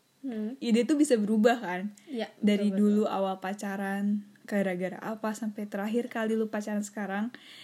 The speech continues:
Speaker 2: ini gara-gara apa, itu kan pasti beda nih mungkin.
Speaker 1: Hmm, hmm.
Speaker 2: Ada nggak perbedaan, eh, konsep pacaran lu milih, milih cowok gitu?
Speaker 1: Perbedaan ada sih, ada. Apalagi mantan gue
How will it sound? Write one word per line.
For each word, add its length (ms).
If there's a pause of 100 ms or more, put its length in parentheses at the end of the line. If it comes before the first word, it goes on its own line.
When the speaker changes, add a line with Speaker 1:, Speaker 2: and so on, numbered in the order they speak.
(160)
Speaker 2:
ini 160
gara-gara 540
apa, 320
itu 100
kan 160
pasti 240
beda 280
nih 160
mungkin. 600
Speaker 1:
Hmm, 320
hmm. 320 (380)
Speaker 2:
Ada 300
nggak 200
perbedaan, 640 (300)
eh, 160
konsep 340 (920)
pacaran 520
lu 140
milih, 420
milih 240
cowok 440
gitu? 200 (1160)
Speaker 1:
Perbedaan 680
ada 240 (180)
sih, 240 (140)
ada. 240 (320)
Apalagi 640
mantan 420
gue 220